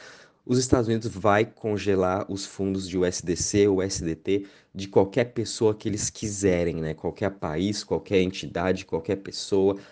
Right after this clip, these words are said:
qualquer banco, qualquer fundo, enfim. Isso é muito preocupante pra mim futuramente, né? Então, eu sempre venho falando que uma economia descentralizada precisa de um dinheiro descentralizado, precisa de um dinheiro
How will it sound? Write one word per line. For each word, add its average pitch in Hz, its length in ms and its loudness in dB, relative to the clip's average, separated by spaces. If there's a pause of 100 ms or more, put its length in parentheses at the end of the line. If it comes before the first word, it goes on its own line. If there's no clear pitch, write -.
(120)
qualquer 92 440 -4
banco, 90 480 0
qualquer 90 340 -4
fundo, 101 380 -4
enfim. 101 340 -2 (320)
Isso 104 240 -2
é 101 60 2 (200)
muito 139 320 2
preocupante 113 640 0
pra 123 220 0
mim 98 240 -2 (240)
futuramente, 113 920 -2
né? 82 80 -2
Então, 82 220 -2
eu 85 80 2
sempre 139 280 -2
venho 120 140 0
falando 92 320 -2
que - 120 -6
uma 95 100 0
economia 98 520 0
descentralizada 98 800 -2
precisa 104 420 -4
de 101 100 -4
um 101 60 -2
dinheiro 95 300 0
descentralizado, 90 800 -2
precisa - 280 -6
de 113 100 -2
um 113 80 0
dinheiro 101 400 0